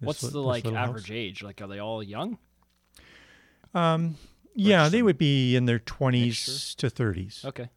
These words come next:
Speaker 1: For the most part, I would have been the youngest at
Speaker 2: Yeah.
Speaker 1: fifteen. Um, yeah, twenties to thirties. Was one,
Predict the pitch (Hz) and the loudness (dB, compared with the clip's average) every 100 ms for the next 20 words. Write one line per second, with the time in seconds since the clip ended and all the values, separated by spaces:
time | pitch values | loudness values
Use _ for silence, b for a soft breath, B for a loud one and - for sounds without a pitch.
0 | _ - 110 98 92 - 113 143 117 104 | _ -4 -2 -2 -4 -4 -4 -2 -2 -2
1 | 104 95 90 87 90 95 87 113 - - | -4 -6 -8 -6 -4 -2 -4 -8 -10 -10
2 | 113 104 110 101 92 143 127 b b b | -6 -8 -8 -8 -6 -8 -12 b b b
3 | b b b - _ _ 104 98 92 92 | b b b -20 _ _ -10 -8 -8 -10
4 | 92 92 92 92 92 - _ _ _ b | -12 -14 -14 -16 -18 -20 _ _ _ b
5 | b b b b b b b _ _ - | b b b b b b b _ _ -12
6 | - 123 110 - 147 117 - - - 98 | -4 -2 -2 -4 -2 -4 -8 -14 -8 -8
7 | 95 107 - - 131 - 143 | -8 -10 -14 -8 -8 -4 -6